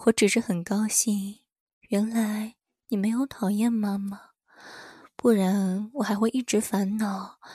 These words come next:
要怎么和你好好相处呢。 <laughs> 现在嘛，我倒是明白要怎么跟你增进感情了。 要怎么做？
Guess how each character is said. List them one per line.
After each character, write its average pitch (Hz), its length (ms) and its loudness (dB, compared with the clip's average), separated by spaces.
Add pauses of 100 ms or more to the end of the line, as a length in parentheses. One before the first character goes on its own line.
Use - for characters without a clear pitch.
(200)
要 285 160 2
怎 196 120 0
么 180 80 0
和 208 140 0
你 247 160 0
好 - 160 -8
好 214 180 -2
相 254 280 0
处 190 260 0
呢。 196 460 -4 (340)
<laughs> - 640 -16 (880)
现 208 240 0
在 214 180 2
嘛， 196 440 -2 (300)
我 202 80 4
倒 220 140 2
是 220 140 2
明 180 340 -2
白 208 360 -8 (460)
要 262 80 2
怎 190 140 -2
么 190 80 -4
跟 240 200 -2
你 233 100 2
增 214 180 0
进 214 220 0
感 196 220 0
情 185 340 -2
了。 214 220 -8 (3750)
要 269 200 6
怎 185 140 4
么 175 100 0
做？ 226 540 -2